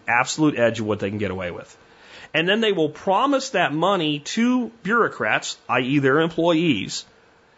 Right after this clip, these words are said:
into the future in the form of pensions, as though it will always grow at that rate. And when it doesn't, they'll go out and find a way to make it grow at that rate. But the problem for them is that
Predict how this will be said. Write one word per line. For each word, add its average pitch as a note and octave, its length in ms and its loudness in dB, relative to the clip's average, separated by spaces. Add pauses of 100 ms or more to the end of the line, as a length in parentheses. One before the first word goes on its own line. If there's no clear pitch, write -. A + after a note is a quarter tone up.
(200)
into G#3+ 260 0
the F3+ 80 4
future A3+ 400 -2
in E3+ 60 0
the D3+ 60 -2
form C#3+ 260 2
of C3 160 -6
pensions, C3 640 0 (240)
as E3+ 180 2
though G3 180 2
it F3+ 40 2
will F3 140 2
always A3+ 400 2
grow A#3 280 2
at G#3+ 140 2
that G3 220 0
rate. A3 420 0 (680)
And E3+ 160 4
when F3 120 4
it D#3 160 -4
doesn't, A3 600 2
they'll F#3 140 4
go F3 160 2
out F3 120 4
and D#3+ 100 -8
find D#3+ 300 2
a D3+ 40 4
way D3 220 4
to D#3 100 2
make G3+ 380 0
it D#3+ 80 2
grow A#2+ 280 0
at F2+ 200 -8
that - 200 -12
rate. - 300 -14 (1400)
But E3 140 4
the F#3 80 6
problem B3 400 0
for G#3 240 0
them F3+ 140 -2
is A#3 300 0
that D#3+ 260 2